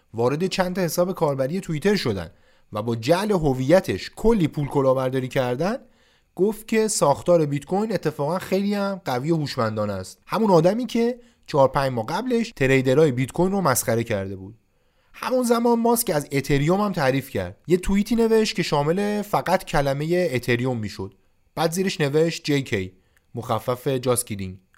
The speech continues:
همون شوخی کردن بابای خودمون. بازم حواسمون باشه که اون زمان هنوز مثل الان نبود که هر توییت استاد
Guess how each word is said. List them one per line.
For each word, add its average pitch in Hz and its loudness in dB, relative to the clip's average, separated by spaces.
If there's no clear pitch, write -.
همون 113 -4
شوخی 113 -12
کردن 104 -2
بابای 110 0
خودمون. 95 -6
بازم 214 0
حواسمون 208 0
باشه 226 2
که - -8
اون 143 0
زمان 151 0
هنوز 175 -2
مثل 139 0
الان 160 -2
نبود 185 2
که 120 -6
هر 127 -2
توییت 123 -4
استاد 165 -2